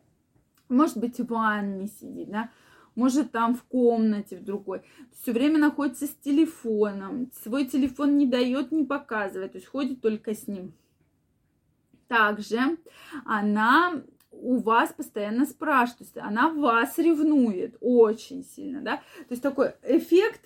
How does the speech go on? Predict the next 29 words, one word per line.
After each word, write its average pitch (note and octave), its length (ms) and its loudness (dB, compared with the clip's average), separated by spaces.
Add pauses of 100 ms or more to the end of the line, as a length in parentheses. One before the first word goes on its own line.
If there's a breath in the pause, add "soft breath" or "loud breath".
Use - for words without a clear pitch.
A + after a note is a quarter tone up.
(220 soft breath)
как D#4 340 0
бы D4 120 2
отталкив-, B3 1000 0
э, B3 280 2
отводящий C4+ 800 0
глаз, A3 340 -2 (380 loud breath)
что B3+ 400 2
не C4 160 6
то, A#4+ 180 4
что G#4+ 180 -2
я C#4 340 4
изменяю, G#3+ 440 -4
а A#3 40 -2
вот, B3+ 200 -2
может, C#4+ 460 2
ты E4+ 100 4
изменяешь, D4+ 1080 4
а F#3+ 80 -12
давай-ка D4+ 400 0
вот D#4+ 180 -4
поговорим D4+ 560 4
на B3 60 0
эту A3+ 220 -8
тему, A3+ 420 -4
а G#3 60 -4
где B3 180 0
ты F4+ 100 -6
вчера A#3 420 2
был, D4 480 4